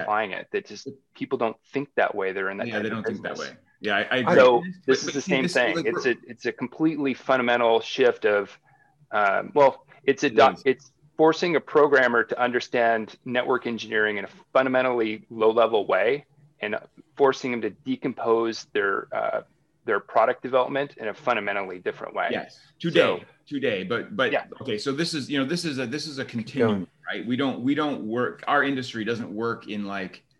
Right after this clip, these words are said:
Speaker 2: phase gate, stair step kind of m-, ways. It's an evolution, it's a curve. And so what's going to, what, what I believe will happen is the innovation and the, and the money that'll pour into disruption will be focused on trying to make that easy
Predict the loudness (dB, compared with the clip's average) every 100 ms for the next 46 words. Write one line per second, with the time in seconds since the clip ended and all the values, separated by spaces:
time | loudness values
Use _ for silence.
0 | _ _ _ -14 -4 -2 -2 -4 -6 -6
1 | -6 -10 -6 -6 -6 -6 -6 -6 -8 -8
2 | -8 -10 -8 -6 -4 -6 -8 -10 -8 -6
3 | -4 -4 -6 -8 -12 -14 -16 -14 -8 -6
4 | -8 -12 -18 -12 -10 -4 -4 -4 -8 _
5 | _ _ _ _ -6 -4 -4 -4 -4 -4
6 | -2 -2 -2 -2 2 0 0 -2 -2 -2
7 | -2 -4 -4 -6 -8 -8 -4 -4 -2 -4
8 | -6 -6 -4 -4 -6 -6 -6 -2 -2 0
9 | -2 -2 -6 -8 -6 -4 -4 -6 -10 -8
10 | -8 -8 -10 -10 -10 -8 -8 -8 -10 -12
11 | -10 -8 -8 -6 -8 -6 -8 -8 -12 -14
12 | -18 -20